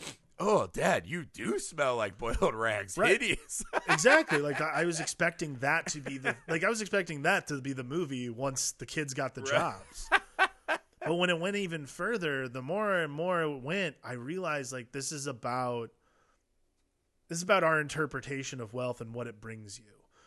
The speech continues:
Speaker 2: So, like,
Speaker 1: Yeah.
Speaker 2: everyone becomes the worst version of themselves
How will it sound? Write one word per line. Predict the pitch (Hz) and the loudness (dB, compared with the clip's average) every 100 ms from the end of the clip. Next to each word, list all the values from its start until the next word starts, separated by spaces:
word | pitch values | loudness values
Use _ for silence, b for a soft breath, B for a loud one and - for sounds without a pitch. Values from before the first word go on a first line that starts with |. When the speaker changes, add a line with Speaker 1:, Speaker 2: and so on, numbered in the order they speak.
| _ | _
Speaker 2:
So, | - 160 | 0 4
like, | 156 147 139 | 6 4 2
Speaker 1:
Yeah. | 95 | 2
Speaker 2:
everyone | 185 220 214 196 | 2 2 0 0
becomes | 170 170 165 147 | -4 -2 -2 0
the | 143 | -2
worst | 127 147 139 | 2 0 0
version | 120 139 127 123 | -2 -2 -2 -4
of | 117 | -10
themselves | 113 110 - 117 110 104 - | -10 -8 -4 -4 -4 -8 -14